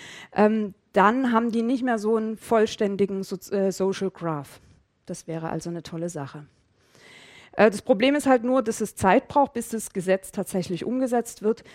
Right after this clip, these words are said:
denn all das muss ja dann auch mit einer guten Verschlüsselung programmiert werden, also dass diese Messenger von außen erreichbar sind, aber eben trotzdem sicher. Ja, dann, ähm,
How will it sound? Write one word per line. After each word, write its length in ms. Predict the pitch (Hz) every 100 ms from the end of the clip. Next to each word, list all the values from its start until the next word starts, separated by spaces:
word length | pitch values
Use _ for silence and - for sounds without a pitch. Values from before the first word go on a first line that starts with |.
| - _
denn 380 | 185 190 202 196
all 260 | - 180 190
das 300 | 190 196 -
muss 160 | 220 196
ja 100 | 190
dann 160 | 185
auch 220 | - 185
mit 120 | 196 180
einer 140 | 180
guten 460 | - 214 196 202 180 _ _
Verschlüsselung 880 | - 208 - 226 214 175 175 175 143
programmiert 680 | - 175 - 170 170 175 -
werden, 340 | 160 151 156
also 260 | 147 151 156
dass 180 | 156 151
diese 200 | 180 165
Messenger 480 | 170 175 190 170 180
von 160 | 180
außen 320 | 165 185 208
erreichbar 520 | 202 175 180 - 240 196
sind, 320 | 190 196 - - - -
aber 260 | 170 180 -
eben 220 | 175 170
trotzdem 500 | - 165 - 175 170
sicher. 380 | 170 160 165 139 - _ _ _ _ _ _ _ _ _ _ _ _ _ _ _ _ _ _ _ _ _ _ _ _ _ _ _ _ _ _ _ -
Ja, 280 | 202 180 156
dann, 440 | 165 185 277 311 -
ähm, 540 | 233 247 254 254 240